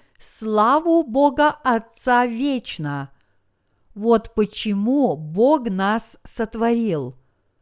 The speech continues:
Бог сотворил нас и дал нам возможность родиться на этой земле, чтобы мы восхвалили Его всемогущество и славу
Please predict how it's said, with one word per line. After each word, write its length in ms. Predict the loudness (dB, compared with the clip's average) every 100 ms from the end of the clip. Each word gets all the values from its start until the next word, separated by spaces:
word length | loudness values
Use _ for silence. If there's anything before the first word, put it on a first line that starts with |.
| _ _ -12
Бог 480 | -4 2 4 4 0
сотворил 640 | 0 0 0 0 0 -2
нас 480 | 0 -2 0 0 -2 -6 _ -16 -4
и 120 | -2
дал 320 | 2 4 4
нам 320 | 4 2 4
возможность 1040 | 4 4 2 0 0 0 -2 -4 -4 -8 -18 _ _ _
родиться 680 | 0 2 2 -2 -2 0 0
на 200 | 2 0
этой 320 | 0 -2 -4
земле, 640 | -2 -4 -2 -2 -2 -2 -6 _ _ _
чтобы 480 | -12 -2 0 2 2
мы 420 | 2 2 2 2
восхвалили 1200 | 0 0 0 -2 -4 0 0 2 0 2 0 -2 -10 _ -14
Его 460 | -6 -2 4 4 4
всемогущество 1300 | 0 -4 0 0 0 -2 -2 -6 -8 -2 0 0 _ _ _ _ -4
и 120 | -4
славу 800 | -4 -8 -2 0 0 0 0